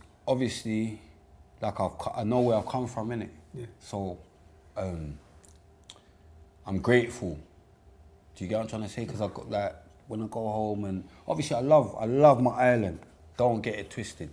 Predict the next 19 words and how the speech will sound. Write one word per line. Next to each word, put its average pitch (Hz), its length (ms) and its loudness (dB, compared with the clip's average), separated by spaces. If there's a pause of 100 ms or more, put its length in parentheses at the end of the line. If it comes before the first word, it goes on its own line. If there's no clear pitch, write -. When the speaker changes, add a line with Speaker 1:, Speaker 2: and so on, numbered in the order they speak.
Speaker 1:
you 78 60 -10
get 127 260 -4
me? 92 140 -8 (240)
Like, 78 180 -8 (960)
but 92 220 0 (680)
there's 95 180 -2
just 95 180 -6
certain 117 340 4
things 110 600 -4 (680)
that 95 300 -2 (680)
they 95 100 -8
haven't 95 340 -4
got, 101 200 -6 (280)
that 90 140 -8
we've 85 180 -12
got 104 160 -6
over 87 260 -8
here, 73 220 -18 (760)
that 85 260 -8